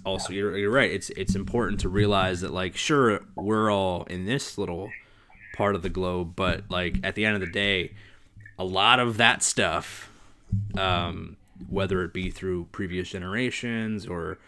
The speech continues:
just general global politics that we won't get into, uh, but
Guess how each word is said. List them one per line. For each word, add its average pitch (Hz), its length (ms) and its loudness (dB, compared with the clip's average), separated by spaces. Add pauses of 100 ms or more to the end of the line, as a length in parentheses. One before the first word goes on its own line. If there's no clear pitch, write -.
(260)
just - 260 -6
general 98 380 -2
global 95 320 -2
politics 131 540 -2
that 120 80 0
we 113 60 0
won't 117 200 -2
get 117 100 -4
into, 120 440 -6
uh, 107 420 -6 (320)
but 107 280 4